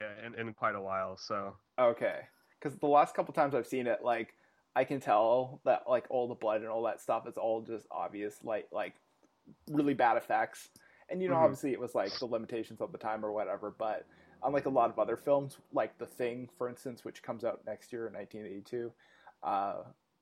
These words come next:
Speaker 2: but I'm like, "Uh, I just can't really buy into this." Like, I, I feel like there was a discrepancy there, uh, but still a
Speaker 1: Y-,
Speaker 2: fun movie.
Speaker 1: yeah, I think that's kind of why it's,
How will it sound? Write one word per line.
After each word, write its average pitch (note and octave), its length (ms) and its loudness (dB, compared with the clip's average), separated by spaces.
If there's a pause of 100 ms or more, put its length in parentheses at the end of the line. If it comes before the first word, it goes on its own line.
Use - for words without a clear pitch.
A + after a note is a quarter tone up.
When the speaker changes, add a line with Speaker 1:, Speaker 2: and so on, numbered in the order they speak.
(480)
Speaker 2:
but B2+ 220 4
I'm B2+ 120 0
like, B2 340 2 (120)
"Uh, F3+ 40 -8 (300)
I E3 40 -2
just E3 200 -6
can't D#3+ 160 0
really D3+ 200 4
buy A#2+ 220 4
into A#2 260 -6
this." A#2+ 320 0
Like, A2+ 280 -2
I, A#2 300 -2 (300)
I - 80 -2
feel C#3 180 2
like B2 180 2
there B2+ 120 0
was A#2 160 -2
a A2 60 -2
discrepancy A#2 800 -6
there, B2 380 0 (300)
uh, F2 320 -4 (160)
but G#2+ 320 0 (420)
still G#3+ 340 -2
a G2 200 2
Speaker 1:
Y-, B2+ 80 -8 (540)
Speaker 2:
fun B2+ 200 2
movie. A#3+ 320 4
Speaker 1:
yeah, - 60 0 (500)
I A#3+ 100 2
think F#4 300 -4
that's - 260 2
kind G#3 260 0
of F3 200 -4
why C3+ 200 0
it's, D3+ 360 -6